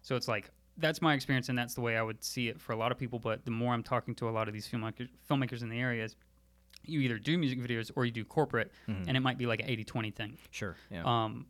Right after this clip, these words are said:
Speaker 1: where it's like, it's hard for them to, like, jump over to the other side.
Speaker 2: Yeah.
Speaker 1: And, um, Andrew made a good point that, you know, every music video has essentially already been done.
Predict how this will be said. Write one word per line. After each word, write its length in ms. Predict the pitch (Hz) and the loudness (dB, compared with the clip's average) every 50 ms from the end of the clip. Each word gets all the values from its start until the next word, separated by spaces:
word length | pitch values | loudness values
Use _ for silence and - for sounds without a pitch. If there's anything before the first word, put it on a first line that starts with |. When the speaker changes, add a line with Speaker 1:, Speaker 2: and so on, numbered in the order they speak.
| _ _ | _ _
Speaker 1:
where 140 | 131 123 113 | 0 0 0
it's 120 | 113 - | 2 0
like, 140 | 123 113 113 | 0 0 0
it's 120 | 120 - | -2 -4
hard 340 | - - 123 117 120 120 120 | 2 4 6 8 8 6 4
for 220 | - - 131 117 110 | 2 2 2 2 2
them 200 | 113 110 110 - | 0 -2 -2 -4
to, 120 | - 123 | -4 -4
like, 220 | 110 110 - 127 113 | -4 -4 -4 -4 -6
jump 300 | 113 120 113 107 - 117 | -4 -2 -2 -2 -2 -4
over 200 | 113 110 110 110 | -6 -4 -4 -6
to 60 | 110 | -4
the 160 | 113 110 107 | -4 -2 -4
other 160 | 104 98 104 104 | -2 -4 -4 -4
side. 480 | - - 117 113 110 110 110 107 - - - | 0 2 2 4 4 2 0 -2 -4 -8 -4
Speaker 2:
Yeah. 120 | 120 110 | -4 -4
Speaker 1:
And, 340 | 110 107 107 110 104 - - - _ _ - - - _ _ _ _ - | -2 -4 -6 -8 -10 -14 -16 -20 _ _ -20 -20 -20 _ _ _ _ -2
um, 420 | 123 113 113 110 110 110 120 135 - - _ _ - | 0 2 2 0 0 -4 -8 -12 -16 -18 _ _ 2
Andrew 300 | 139 147 156 156 160 160 | 4 4 6 6 4 6
made 180 | 156 151 147 139 | 6 6 6 6
a 60 | 135 | 4
good 200 | 123 135 131 131 | 4 2 0 2
point 380 | - - 131 127 123 117 127 - - - - _ _ - _ _ _ _ | 0 2 2 4 4 2 -2 -4 -12 -20 -20 _ _ -20 _ _ _ _
that, 280 | 127 113 113 104 - - - - - - - - | 2 2 2 0 -2 -8 -18 -20 -20 -12 -4 0
you 80 | 117 | 0
know, 80 | 113 107 | 0 2
every 480 | - 127 123 123 127 127 127 123 120 113 - | 4 2 2 4 4 4 4 2 0 0 0
music 240 | 123 120 120 117 117 | 0 0 0 0 2
video 180 | 120 120 113 | 4 4 4
has 100 | 113 107 | 4 2
essentially 480 | 107 - - - 123 - - 120 113 110 | 0 -2 0 0 0 2 0 0 0 2
already 200 | 110 113 107 110 | 2 0 0 0
been 220 | 107 110 107 107 | -2 -4 -4 -4
done. 360 | 104 117 113 110 107 104 - | -4 -2 -2 -2 -4 -4 -8